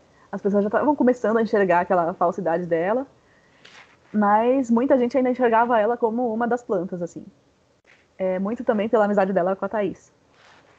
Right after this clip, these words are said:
É, mas as pessoas, é, até quando a Sara, é, tava no jogo, assim, a, a Carla, quando tinha mais protagonistas, ela era vista como uma planta. Só que ela, eu acho, agora, percebendo assim, acho que ela sempre fez isso, assim, de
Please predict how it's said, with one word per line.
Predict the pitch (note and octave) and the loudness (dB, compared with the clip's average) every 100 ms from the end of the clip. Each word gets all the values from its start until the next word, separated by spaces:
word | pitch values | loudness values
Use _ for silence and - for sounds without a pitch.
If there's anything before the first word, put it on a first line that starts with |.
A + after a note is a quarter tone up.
| - | -14
É, | E3 E3 | -8 -4
mas | E3+ | -4
as | F#3 | -6
pessoas, | F#3 F#3+ F3+ F3 - _ | -6 -2 -2 -2 -6 _
é, | - F#3 - | -4 -4 -2
até | A3 C#4+ | 0 0
quando | F#4+ F4+ E4 C4+ G3+ - _ _ _ _ _ | 0 0 2 2 0 -8 _ _ _ _ _
a | F#3+ G3+ | -6 -4
Sara, | - E3 G#3 G#3+ F3 - - | 0 4 4 2 0 -6 -8
é, | D#3+ D3+ | -4 -4
tava | D3 F3 F#3 | -2 -2 0
no | F#3 F#3+ | -2 -2
jogo, | F#3 E3 G3+ G3+ F3 | 0 0 2 2 0
assim, | E3 - D#3+ G3 G3+ F3 | -4 -4 -6 -4 -6 -4
a, | D3 - | -6 -8
a | - | -6
Carla, | D#3 D#3+ G3 F#3 | -2 0 0 0
quando | G3 G3 | -2 -4
tinha | A3+ G#3 | 0 0
mais | A#3+ | 0
protagonistas, | - B3 A#3+ A3+ F#3+ A#3+ A3 | 0 2 2 0 -2 -4 0
ela | G#3 A3 | 2 2
era | G#3 | 2
vista | G#3 A3 A#3 | 0 -6 -6
como | A3+ | -4
uma | G#3+ A3+ | -4 -2
planta. | F3+ D#3+ F#3 _ _ _ _ _ _ _ _ _ _ | -2 -4 -10 _ _ _ _ _ _ _ _ _ _
Só | _ G#3 G3 | _ -2 0
que | G#3 | 0
ela, | G#3+ B3 - - - | 0 0 -2 -12 -4
eu | A3 | 2
acho, | G#3+ A3+ - B3 | 2 0 -2 -2
agora, | G3+ G3 F3 A3 G3+ - - | 0 0 0 0 -2 -4 -6
percebendo | G3 G3 G3 | -4 -2 -4
assim, | G#3 G#3+ | -2 -4
acho | G#3 | 0
que | |
ela | A3+ | 0
sempre | A3+ C4+ - | 0 -2 2
fez | B3 F#3+ | 0 0
isso, | D#3+ | -4
assim, | E3+ E3 F3 | -8 -8 -6
de | F#3 | -8